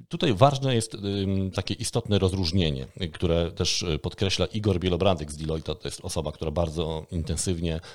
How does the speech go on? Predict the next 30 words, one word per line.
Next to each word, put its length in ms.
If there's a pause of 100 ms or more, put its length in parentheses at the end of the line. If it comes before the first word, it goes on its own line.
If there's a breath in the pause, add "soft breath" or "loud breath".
zajmuje 420
się 100
kwestiami 380
content 320
marketingu. 520 (380 loud breath)
I 60
właśnie 320
on, 380
y, 540
rozróżnia 400
content 360
marketing, 440
który 160
jest 120
zbudowany, 800 (420 loud breath)
y, 140
t-, 200
który 160
jest 180
strategią 640
budowania 520
raczej 220
społeczności 840
wokół 300
marki 360
i 40
zbudowania 440
takiej 200
preferencji 680
marki 720